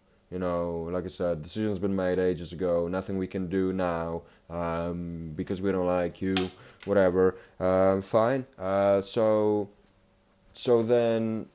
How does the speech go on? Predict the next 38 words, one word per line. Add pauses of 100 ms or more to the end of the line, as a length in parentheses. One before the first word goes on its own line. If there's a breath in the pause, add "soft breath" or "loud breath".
(160)
I
say
to
my
r-, (520)
employer,
I
say,
"Look,
okay,
let's,
let's,
let's
work
it
out (140)
ourselves,
all
right? (280 soft breath)
We
don't
need (560)
them (120)
to
put
me
on
a
furlough,"
because
a
few
days
later,
as
it
turned
out,